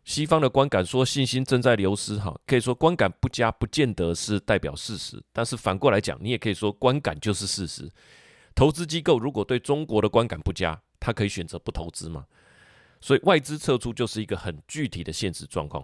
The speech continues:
源自信心的危机。那我想到一个人，就是写这个《原则》，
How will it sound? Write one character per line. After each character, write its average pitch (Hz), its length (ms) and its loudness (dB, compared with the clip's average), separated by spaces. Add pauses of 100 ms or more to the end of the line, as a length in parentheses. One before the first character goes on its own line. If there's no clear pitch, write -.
(160)
源 95 140 0
自 101 220 -2
信 98 240 0
心 90 180 -4
的 82 80 -2
危 76 140 -2
机。 78 240 -8 (320)
那 147 260 2 (200)
我 117 120 0
想 110 220 0
到 123 140 6
一 131 40 0
个 113 120 4
人， 90 100 4
就 107 100 -6
是 117 140 -2
写 101 260 -2
这 147 140 -4
个 - 140 -4
《原 123 200 4
则》， 82 240 -2